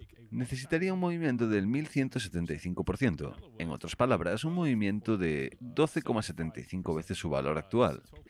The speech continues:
Tendríais que multiplicar doce coma setenta y cinco veces vuestro dinero para volver a cubrir gastos. Eso es esta pérdida del noventa y dos por ciento. Mientras que Bitcoin,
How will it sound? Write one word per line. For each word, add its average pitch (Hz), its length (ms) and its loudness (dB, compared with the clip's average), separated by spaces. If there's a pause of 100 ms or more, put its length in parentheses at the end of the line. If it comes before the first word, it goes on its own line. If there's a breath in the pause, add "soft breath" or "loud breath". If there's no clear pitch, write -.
(580)
Tendríais 143 480 0
que 101 460 2
multiplicar 147 640 0
doce 123 500 -4
coma 92 400 0
setenta 78 380 -8
y - 20 -14
cinco 95 340 -4
veces 87 300 -2
vuestro 78 320 -2
dinero 98 380 0
para 64 320 -2 (180)
volver 71 420 -2
a 80 60 -2
cubrir 90 380 -2
gastos. - 520 0 (220)
Eso 139 320 4
es 87 100 0
esta 87 220 0
pérdida 92 400 2
del 87 160 2
noventa 65 380 -4
y 64 60 -4
dos 67 180 -4
por 92 120 0
ciento. 78 400 2 (300)
Mientras 117 380 0
que 139 100 2
Bitcoin, 98 560 0